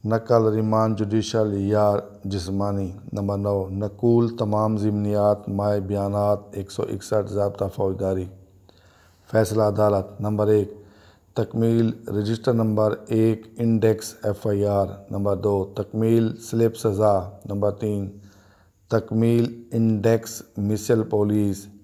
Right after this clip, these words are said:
नंबर चार, तकमील रजिस्टर नंबर नौ हिस्सा पंजुम नंबर पाँच, नकल मिसल पुलिस को बस्ता फैसला शुदा दो साला में रखा जाएगा,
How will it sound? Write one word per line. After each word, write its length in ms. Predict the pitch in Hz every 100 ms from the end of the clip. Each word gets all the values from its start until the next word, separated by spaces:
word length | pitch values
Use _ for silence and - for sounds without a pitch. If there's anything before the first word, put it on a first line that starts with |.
| -
नंबर 320 | 98 101 98
चार, 360 | - 101 95 92 - - _
तकमील 600 | - 101 110 113 113 113 113 -
रजिस्टर 440 | - 101 110 107 120
नंबर 380 | 110 110 107 104
नौ 460 | 101 101 107 107 98
हिस्सा 340 | 101 - 107 101 - -
पंजुम 420 | 104 98 101 87 - - _ _ _
नंबर 200 | 101 98 98
पाँच, 440 | 107 104 98 95 - - _ _ _ _ _ -
नकल 320 | 110 110 117
मिसल 340 | 113 110 117 110
पुलिस 420 | 110 110 113 110
को 180 | 113 101
बस्ता 400 | 95 110 - 117 107
फैसला 480 | - 113 104 113 107
शुदा 340 | 107 101 107
दो 200 | 98 104 101
साला 300 | - 110 107
में 160 | 107
रखा 320 | 104 101 - 107
जाएगा, 540 | 101 104 104 104 107